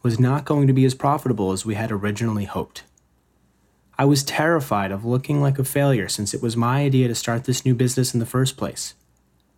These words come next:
I kept imagining what would happen if I announced in that meeting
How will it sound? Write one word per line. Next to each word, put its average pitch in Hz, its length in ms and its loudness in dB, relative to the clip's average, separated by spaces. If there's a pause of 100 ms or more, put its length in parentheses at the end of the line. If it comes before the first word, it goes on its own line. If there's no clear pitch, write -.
(420)
I 131 60 2
kept 180 240 2
imagining 127 560 2 (340)
what 165 200 2
would 208 100 2
happen 143 340 -2
if 101 180 -6
I 117 140 -2
announced 117 560 -2
in 123 140 4
that 139 180 2
meeting 127 440 0